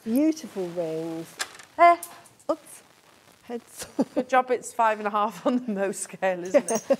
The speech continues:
Speaker 1: <laughs>
Speaker 2: Good job it's not selenite. Otherwise, I'd have been in trouble. Oh, these are lovely.
Speaker 1: Oh,
Speaker 2: What is it you
Speaker 1: gorgeous.
Speaker 2: like about these then,
Speaker 1: I just
Speaker 2: Susie?
Speaker 1: love the shape of them, and I just think they make beautiful,
Speaker 2: Oh.
Speaker 1: um, bracelets because they're so flat and the shape is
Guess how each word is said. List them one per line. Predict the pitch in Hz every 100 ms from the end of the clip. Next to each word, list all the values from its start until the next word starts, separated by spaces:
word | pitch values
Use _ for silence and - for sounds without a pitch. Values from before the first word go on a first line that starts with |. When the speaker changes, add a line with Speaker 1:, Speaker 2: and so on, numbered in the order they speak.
| -
Speaker 1:
<laughs> | 370
Speaker 2:
Good | 311
job | - 262 254
it's | 403 -
not | 254 247 247
selenite. | 220 190 180 180 190 202 277 302 254 - 370 294 226
Otherwise, | 240 220 208 208
I'd | 226
have | 214
been | 208 196
in | 196
trouble. | 220 202 180 175 -
Oh, | 247 233 -
these | 392 427
are | 403 403
lovely. | 392 427 - 240
Speaker 1:
Oh, | 480 508
Speaker 2:
What | 392
is | 440 381
it | 370
you | 392
Speaker 1:
gorgeous. |
Speaker 2:
like | 370 330
about | 254 220 202
these | 247 233
then, | 214 160
Speaker 1:
I |
just | 160
Speaker 2:
Susie? | 156 147 139
Speaker 1:
love | 311 330 - - 247
the | 302 302 285
shape | - 294 277 269
of | 226 -
them, | 196 170 170 -
and | 196 208
I | 214
just | 214 226
think | - 202
they | 196 196
make | 208 180 185 -
beautiful, | 196 196 240 262 240 - 180 - 214 165 165 -
Speaker 2:
Oh. | 185
Speaker 1:
um, | 180 175 175 170 - -
bracelets | 196 180 - 156 -
because | - 180 208
they're | 214
so | 196 208 196
flat | - - 170 156 -
and | 180 170 175
the | - 165
shape | - 185 160 -
is | -